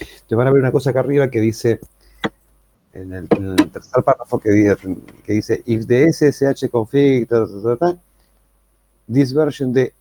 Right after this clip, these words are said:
S B C, dos puntos, network barra S S H". Bueno, ¿por qué se llama S B C? Porque dentro de Solaris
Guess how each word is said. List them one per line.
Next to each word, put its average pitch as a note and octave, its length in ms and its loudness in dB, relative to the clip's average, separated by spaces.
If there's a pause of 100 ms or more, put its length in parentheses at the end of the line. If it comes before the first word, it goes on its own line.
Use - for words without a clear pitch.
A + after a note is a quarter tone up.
(280)
S D3+ 260 0
B C#3 140 2
C, D3 180 -2
dos B2+ 200 -6
puntos, C#3+ 420 -4
network B2+ 480 -6
barra A#2+ 240 -2
S G#2+ 100 -4
S G2+ 200 -6
H". F2+ 240 -6
Bueno, F#2 280 -4 (840)
¿por D#3 140 2
qué F#3+ 60 2
se F3 60 6
llama D3 240 4
S C3+ 220 2
B C3 120 2
C? D#3 300 0
Porque A2+ 380 -2
dentro C3 300 -2
de A#2 80 0
Solaris B2 540 -2